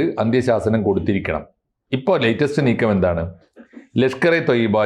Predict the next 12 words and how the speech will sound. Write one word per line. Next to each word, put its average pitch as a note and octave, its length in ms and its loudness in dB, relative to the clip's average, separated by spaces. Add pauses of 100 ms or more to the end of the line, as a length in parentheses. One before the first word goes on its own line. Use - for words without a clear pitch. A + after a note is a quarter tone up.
ജെയ്ഷെ C3+ 460 2
മുഹമ്മദ് G2+ 380 2 (180)
ഒക്കെ A2+ 220 -4 (1700)
പലയിടത്തും D3+ 520 2 (120)
പേര് D3 360 4
മാറ്റിയിട്ടാണെങ്കിൽ A#2 760 2
പോലും G#2 240 2 (140)
അവർ A2+ 140 2 (120)
പോയി G2 260 2 (800)
അഫ്ഗാനിസ്ഥാനിലെ A2+ 840 0
താവളം F2+ 320 0
തേടുന്നു. D#2 340 -4